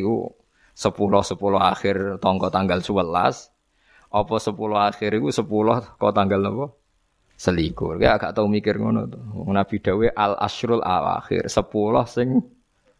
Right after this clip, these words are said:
akhir-akhir, ora kok akhir to, no. Akhir-akhir, no. <laughs> Wong mulane ana ulama sing darani Lailatul Qadar ya mulai tanggal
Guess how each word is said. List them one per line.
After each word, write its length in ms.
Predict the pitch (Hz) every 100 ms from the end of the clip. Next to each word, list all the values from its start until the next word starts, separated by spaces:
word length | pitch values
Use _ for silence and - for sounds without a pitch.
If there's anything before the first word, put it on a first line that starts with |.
| _ _
akhir-akhir, 680 | - 78 101 85 - - 90
ora 160 | 92 95
kok 160 | 92 87
akhir 140 | 107 101 135
to, 140 | 107 95 80
no. 320 | 92 - -
Akhir-akhir, 760 | - - 110 104 - - - -
no. 320 | - - - - 90 87 95 104 110 - - 101 - - - - - - 143 -
<laughs> 200 | 120 113
Wong 200 | 127 160 185 - - 370 - 349 - 339
mulane 320 | 135 143 160
ana 180 | 165 156
ulama 360 | 151 147 160 156 135
sing 80 | 131
darani 640 | 120 123 143 147 135 123
Lailatul 400 | 117 123 123 123
Qadar 320 | 131 123 165
ya 80 | 156
mulai 240 | 117 123
tanggal 240 | 120 117